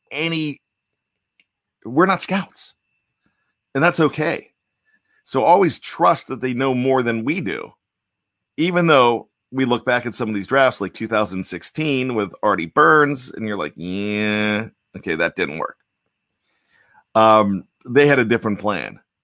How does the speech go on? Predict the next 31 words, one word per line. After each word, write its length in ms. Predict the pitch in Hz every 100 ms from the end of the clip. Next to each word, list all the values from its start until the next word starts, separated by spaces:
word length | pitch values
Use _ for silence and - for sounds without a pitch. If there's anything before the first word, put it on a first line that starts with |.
| _ _ 101
That 400 | 104 123 147 -
was 180 | 120 113
something 400 | - 113 113 113
where 440 | 110 107 107 101 92
they 420 | 101 120 120 113
took 420 | - 113 107 - - _ _ _ -
the 140 | 107
next 340 | 110 113 -
guy 300 | - 104 101 -
at 200 | 95 95
the 100 | 95
position. 720 | - 92 82 78 85 - 55 - _ _ -
They 100 | 107
didn't 200 | 110 107
go 100 | 104
best 240 | 98 92
player 240 | - 95 85
available. 580 | 78 113 117 107 107 - _
They 140 | 110
wanted 280 | 107 101 101
William 380 | 90 90 90 82
Jackson 420 | 80 82 - 85
the 80 | 76
third. 460 | - 156 160 151 - _
William 300 | 101 120 110
Jackson 360 | 110 101 - 98
the 80 | 87
third 300 | 110 107 101
is 120 | 85
not 260 | 90 73 107
there 440 | 156 156 151 -